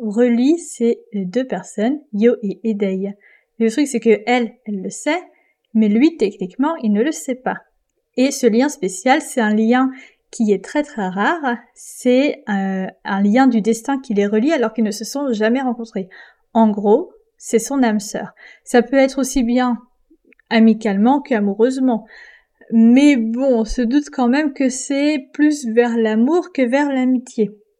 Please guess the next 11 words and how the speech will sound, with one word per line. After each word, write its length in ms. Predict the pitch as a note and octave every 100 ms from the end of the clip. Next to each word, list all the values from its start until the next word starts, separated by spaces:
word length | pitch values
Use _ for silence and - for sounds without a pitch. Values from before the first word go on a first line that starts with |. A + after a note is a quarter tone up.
| _ _ _ _ - - _
Et, 380 | B3+ C4+ C#4 - G#3+
euh, 240 | G3+ G3+ G3+
ça, 180 | - D#4+ E4
elle, 160 | C#4 C#4+
elle 140 | G#3
le 60 | G3
sait 180 | G3+ D#4+
depuis 320 | A3 B3+ C#4
qu'elle 260 | - G3+
est, 240 | A3+ C#4
euh, 60 | A3+